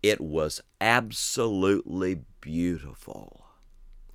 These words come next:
And I never knew I had done anything wrong till my mother came to pick me up.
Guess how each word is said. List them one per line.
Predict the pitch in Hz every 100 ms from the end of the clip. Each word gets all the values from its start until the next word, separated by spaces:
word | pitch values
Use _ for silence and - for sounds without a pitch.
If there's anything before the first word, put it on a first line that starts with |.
| - _ _ - - - _ _ 82
And | 85
I | 85 113 135 139
never | 127 117 127 123 135
knew | 120 120 127 135 -
I | - 87
had | 85 82
done | 80 80 71 -
anything | 117 151 175 - 156 156 117
wrong | 107 95 80 71 73 73 71 - - - _ - _ - -
till | 110 95
my | 90 78 78
mother | 82 95 113 95 85 78 67 - _
came | - 92 85 80 80 67 _ _ -
to | 82
pick | - 101 90
me | 85 78 69
up. | 64 - _ _